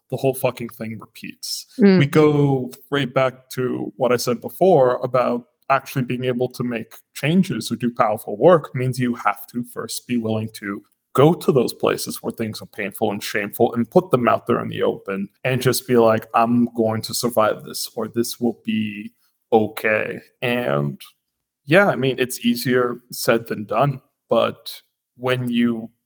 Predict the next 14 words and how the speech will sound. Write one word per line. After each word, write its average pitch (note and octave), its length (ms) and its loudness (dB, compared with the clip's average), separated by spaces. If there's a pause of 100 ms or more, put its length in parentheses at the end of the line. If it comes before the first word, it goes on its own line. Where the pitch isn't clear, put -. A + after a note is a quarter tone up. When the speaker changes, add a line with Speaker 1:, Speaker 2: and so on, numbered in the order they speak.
Speaker 1:
consistently C#3 800 -2
make A#2+ 280 -4
the A#2+ 80 -6
choice A#2 480 -2
to - 160 -18
not A#2 280 -4
do D3 160 4
so, A2+ 420 0
and B2 140 0
then A#2 120 0
it - 100 -8
starts - 380 0
reinforcing A2+ 760 -2
itself - 640 -2